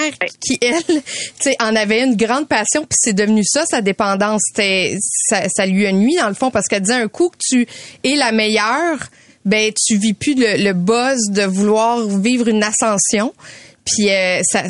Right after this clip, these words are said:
Speaker 2: en fait, sa passion a été son pire problème.
Speaker 1: C'est très bien dit et c'est vrai. Et, tu sais, à ma façon, différemment, je l'ai vécu aussi, ce clash-là, à un moment donné. Parce que oui, une passion,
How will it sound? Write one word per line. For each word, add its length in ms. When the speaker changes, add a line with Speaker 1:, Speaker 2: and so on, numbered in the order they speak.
Speaker 2:
en 80
fait, 220
sa 140
passion 580
a 80
été 280
son 220
pire 180
problème. 380
Speaker 1:
C'est 300
très 280
bien 280
dit 480
et 160
c'est 200
vrai. 400
Et, 440
tu 60
sais, 240
à 140
ma 240
façon, 720
différemment, 920
je 140
l'ai 240
vécu 400
aussi, 360
ce 100
clash-là, 600
à 100
un 60
moment 280
donné. 360
Parce 200
que 120
oui, 320
une 120
passion, 520